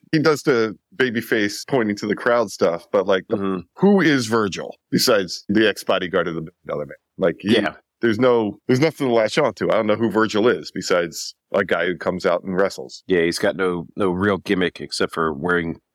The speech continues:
Speaker 2: candy striper tights.
Speaker 1: Yeah, like, outfit's so bad.
Speaker 2: <laughs> With the, with the tassels on the bottom. I don't know.
Speaker 1: Mm-hmm.
Speaker 2: He's trying to get something off of that. Well, he finishes off this match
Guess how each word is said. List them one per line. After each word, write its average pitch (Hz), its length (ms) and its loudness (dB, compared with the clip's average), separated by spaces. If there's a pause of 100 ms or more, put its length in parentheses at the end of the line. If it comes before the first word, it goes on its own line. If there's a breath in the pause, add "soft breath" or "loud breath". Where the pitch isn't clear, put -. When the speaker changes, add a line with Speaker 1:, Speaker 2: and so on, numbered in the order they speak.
Speaker 2:
candy 90 300 -2
striper 80 560 -4 (120)
tights. - 520 -6
Speaker 1:
Yeah, 85 220 0 (140)
like, 123 220 0 (680)
outfit's - 280 -6
so 95 140 0
bad. 73 380 -10 (220)
Speaker 2:
<laughs> 165 420 0 (500)
With 147 160 0
the, 127 120 2
with 120 160 -2
the - 100 0
tassels 107 540 -2
on 87 120 0
the 85 80 -2
bottom. 78 420 0 (120)
I 95 80 -6
don't 87 120 0
know. 80 60 0
Speaker 1:
Mm-hmm. 113 140 2 (720)
Speaker 2:
He's - 80 -6
trying 101 220 0
to 87 60 -4
get 87 140 -4
something 87 300 -2
off 76 160 -8
of 71 80 -10
that. 71 200 0 (220)
Well, 120 220 2
he 151 400 0
finishes 156 480 0
off 120 240 4
this - 240 -2
match 104 460 0